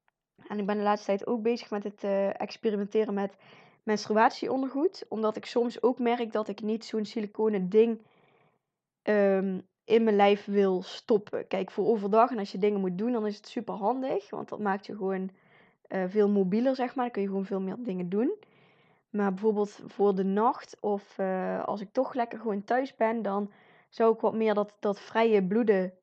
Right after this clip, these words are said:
willen toelaten. En ja, daarom ben ik een beetje aan het me-, eh, experimenteren met, eh, menstruatieondergoed. Dus, eh, ja, daar kan ik nu nog niet zo heel veel over zeggen, maar, eh,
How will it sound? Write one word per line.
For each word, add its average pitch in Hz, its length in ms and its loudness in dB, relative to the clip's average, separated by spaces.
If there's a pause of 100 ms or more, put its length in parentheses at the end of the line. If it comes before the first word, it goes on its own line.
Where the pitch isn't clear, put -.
(180)
willen 190 360 2
toelaten. 208 800 -4
En 202 440 -4
ja, - 280 -6
daarom 220 320 -2
ben 214 100 -2
ik 220 100 -8
een 208 60 -8
beetje 214 200 -6
aan 202 60 -6
het - 160 -10 (100)
me-, 208 80 -6
eh, 196 240 -4
experimenteren 202 640 -4
met, 196 260 -8
eh, 185 160 -4 (600)
menstruatieondergoed. 196 1200 -4 (340)
Dus, 196 360 -8
eh, - 180 -8 (1500)
ja, - 160 -6
daar - 100 -14
kan 185 140 -4
ik 196 60 -4
nu 220 80 0
nog 214 120 -4
niet 220 140 -4
zo 208 60 -4
heel 214 100 -2
veel 214 100 -6
over 202 180 -4
zeggen, 220 400 -8
maar, 208 260 -10
eh, 185 240 -10